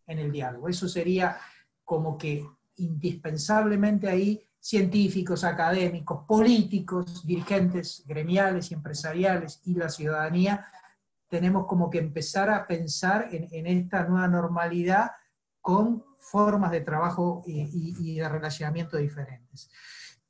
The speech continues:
Eh, habrá que buscar, en función de cómo quede estructurado el, el, el, el mundo en los próximos meses, políticas que estimulen las inversiones. Los gobiernos, los estados van a quedar muy mal parados,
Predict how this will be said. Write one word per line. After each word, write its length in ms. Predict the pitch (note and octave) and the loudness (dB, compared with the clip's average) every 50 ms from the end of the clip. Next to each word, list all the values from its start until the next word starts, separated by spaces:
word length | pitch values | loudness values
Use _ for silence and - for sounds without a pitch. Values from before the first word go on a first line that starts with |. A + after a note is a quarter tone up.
| _ _ _ | _ _ _
Eh, 640 | - F#3+ F#3+ F#3 F3+ F3+ F3 E3+ E3 D#3 D#3 D#3 - _ _ _ _ _ _ _ _ _ - | -2 0 2 4 6 6 6 6 4 2 0 -4 -8 _ _ _ _ _ _ _ _ _ -4
habrá 400 | - F3 F3 F#3 F#3+ G3+ G3 G3 | 0 2 4 4 6 4 4 2
que 120 | - F#3 | 2 0
buscar, 840 | F3 E3 D#3+ D3 - - - - G3 G3 G3+ G3+ G#3+ - - - _ _ - - _ - | 0 0 -2 -6 -10 -8 -2 2 4 4 4 2 0 -4 -8 -16 _ _ -20 -20 _ -8
en 140 | F3+ D3+ C#3+ | -6 -4 -4
función 360 | D3+ D#3+ D3 - F#3 F#3 F3+ | -4 -4 -4 -2 2 2 2
de 100 | F3 F3 | 2 2
cómo 260 | - F3 F3 E3+ F3 | 2 2 2 2 2
quede 180 | - F#3 F3 D#3+ | 2 0 0 0
estructurado 720 | D3 - - F3 - - - F3 E3 F3+ F#3 F#3 F3 E3+ | -2 -4 -6 -8 -8 -8 -8 -6 -2 0 0 2 2 0
el, 420 | E3+ E3+ F3 F3+ F3 E3 E3 - - | 0 -2 -4 -6 -6 -6 -8 -10 -12
el, 240 | - E3+ E3 E3 - - | -12 -12 -12 -12 -12 -14
el, 180 | D#3+ D#3+ D#3+ - | -14 -14 -12 -12
el 180 | - E3+ F3 E3+ | -8 -4 -2 0
mundo 460 | E3+ F3+ G#3 A3 A3 G#3+ G#3 F#3+ F#3 | 2 4 6 6 6 6 6 4 4
en 60 | F3+ | 2
los 120 | F3 E3 E3+ | 0 0 -2
próximos 480 | F#3 F3+ F3+ - F#3 E3+ E3+ D#3+ D3+ | -4 -4 -4 -4 -4 -6 -6 -4 -2
meses, 520 | E3+ G3 G3+ G3 - A3+ A3+ A3 - - _ _ _ _ _ _ _ _ _ _ _ _ | 0 0 -2 -2 -4 -4 -6 -6 -8 -14 _ _ _ _ _ _ _ _ _ _ _ _
políticas 540 | - E3+ F3 F#3 G3+ - - G#3 F#3+ F#3 D3+ | -2 0 2 2 2 2 0 0 -2 -2 -2
que 100 | - F#3 | -2 -4
estimulen 520 | - - - F3+ F3+ F3+ F#3+ F#3+ F#3+ F3+ | -4 -4 -4 0 2 2 2 2 2 0
las 160 | E3+ D#3+ C#3+ F3 | 0 0 -2 -2
inversiones. 840 | D#3 D3+ D#3+ D#3 D3 - G#3 G3 G3 G3 G#3+ B3 A3+ - _ _ _ _ _ _ _ _ _ _ _ _ _ _ _ _ _ _ _ - | -2 -2 -2 -4 -4 -2 -2 0 0 0 0 -2 -4 -8 _ _ _ _ _ _ _ _ _ _ _ _ _ _ _ _ _ _ _ -8
Los 160 | F3 F3 D#3 | -4 -2 0
gobiernos, 460 | E3 E3+ E3+ F3+ F#3+ G3 G3+ G3+ F#3 | 0 2 2 2 4 2 2 2 0
los 160 | F3 F3 - | 0 -2 -2
estados 320 | F3+ C#3+ - - G3+ G#3 F3+ | -2 -4 0 2 2 4 4
van 140 | F3+ F3+ | 4 4
a 40 | F3 | 2
quedar 240 | E3 F3 F3 F3 E3 | 2 2 0 2 4
muy 240 | F3 A3 C#4 C#4+ A3+ | 6 6 6 6 6
mal 200 | F#3+ F3 F3 - | 4 4 2 0
parados, 600 | D3+ D3 D3 C#3+ C#3+ C#3+ D3+ C#3+ - - - | 0 0 0 0 0 -2 -2 -6 -8 -12 -14